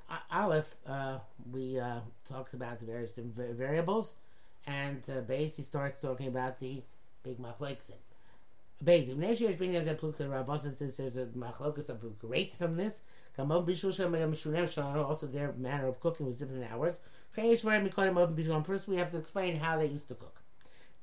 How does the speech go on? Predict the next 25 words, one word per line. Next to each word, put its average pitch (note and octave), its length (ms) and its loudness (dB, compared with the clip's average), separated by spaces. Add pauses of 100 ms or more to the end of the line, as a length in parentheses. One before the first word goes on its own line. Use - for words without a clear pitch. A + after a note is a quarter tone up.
Um, D3+ 440 6
but D3+ 200 0
Baruch F3 280 4
Shem A3 360 0
Lo A#3+ 300 6
Tanur F#3+ 460 6
Pischom F3 360 0
Min D#3+ 100 4
Atzak C#3+ 360 0
Shalano, C3+ 300 -4
by C#3 160 -2
them E3+ 320 0
the, D#3 200 4 (400)
uh, D3+ 140 0 (100)
their D#3 240 2
ovens F3 320 2
were D3+ 140 0
not F#3+ 260 0
open F3+ 280 2
on D3+ 120 2
the C#3 80 -4
side, D3+ 480 2 (160)
like A2 140 -8
our C3 380 0
ovens, D3 340 -4